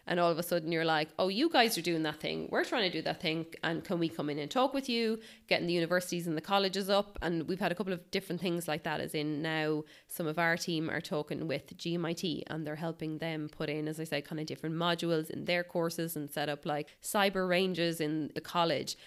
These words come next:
It's all just done kind of because it benefits the company, because if the students are learning in college about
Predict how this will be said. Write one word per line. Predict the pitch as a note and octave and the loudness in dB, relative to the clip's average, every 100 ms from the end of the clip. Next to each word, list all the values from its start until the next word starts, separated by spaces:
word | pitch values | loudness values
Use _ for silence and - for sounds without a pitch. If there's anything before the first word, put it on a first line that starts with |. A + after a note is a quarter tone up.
| - | -2
It's | A3 | 2
all | G#3 | 2
just | G3+ G3+ | 2 0
done | G3 F#3 F#3 F3 | 2 4 4 0
kind | - E3+ E3+ | 0 0 0
of | D#3+ - - | -2 -4 2
because | B3+ G3+ - F3 | 4 4 2 -6
it | - - | -6 2
benefits | F3+ F3 E3+ E3 - | 2 2 0 -2 -4
the | E3+ | -8
company, | - G#3+ G#3 - D#3+ | -2 -2 -2 -4 -4
because | E3+ D#3+ F3+ E3 | -4 -4 -2 -2
if | D3 - - | -4 -8 -14
the | - | -10
students | E3+ G#3+ G#3 E3+ E3 | -4 -2 0 -2 0
are | D#3+ D#3 - | -2 0 4
learning | G#3 G#3 F#3+ | 6 8 6
in | D#3+ E3+ | 4 4
college | G3+ F#3 C#3+ D#3+ | 6 6 4 2
about | E3 F3 | 2 2